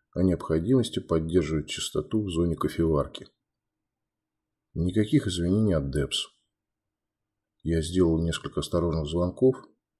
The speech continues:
и обнаружил, что она пытается отловить Курта Вагнера, что было облегчением, поскольку означало, что она не следит за мной. Проблема решена.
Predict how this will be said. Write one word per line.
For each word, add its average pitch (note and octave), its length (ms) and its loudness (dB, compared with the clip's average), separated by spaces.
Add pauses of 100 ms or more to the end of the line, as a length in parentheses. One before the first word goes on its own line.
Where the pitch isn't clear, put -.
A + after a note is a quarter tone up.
(440)
и F2 80 -2
обнаружил, B2 580 6
что - 160 -2
она A#2 160 4
пытается A2 480 0
отловить G#2 400 2
Курта A2+ 320 0
Вагнера, D2+ 720 2 (560)
что F2 100 -2
было E2 220 2
облегчением, F2+ 640 2
поскольку E2 480 -2
означало, D#2+ 540 0
что - 160 -2
она D#2 160 2
не F#2 80 0
следит E2 360 -2
за E2+ 180 0
мной. D#2 420 -4 (1300)
Проблема A2+ 480 2
решена. D#2+ 680 -2